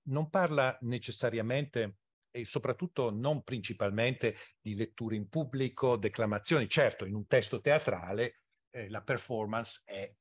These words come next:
anche declamata in quel senso lì. Ma qui si riferisce a, eh, quella performance in cui la comprensione viene attivata.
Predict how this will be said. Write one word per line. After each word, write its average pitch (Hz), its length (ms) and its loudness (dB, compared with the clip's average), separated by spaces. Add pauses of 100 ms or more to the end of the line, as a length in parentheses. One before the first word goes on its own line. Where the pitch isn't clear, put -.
(180)
anche 104 300 -6
declamata 101 680 -4
in 85 60 -8
quel 90 140 -10
senso 90 360 -8
lì. 82 120 -20 (420)
Ma 175 160 0
qui 202 420 0
si 170 200 -2
riferisce 156 920 2 (100)
a, 156 420 4
eh, 143 240 0
quella 156 540 2
performance 190 840 4
in 139 80 -8
cui 180 220 -2
la 156 180 0
comprensione 135 1040 -2
viene 107 440 -8
attivata. - 560 -14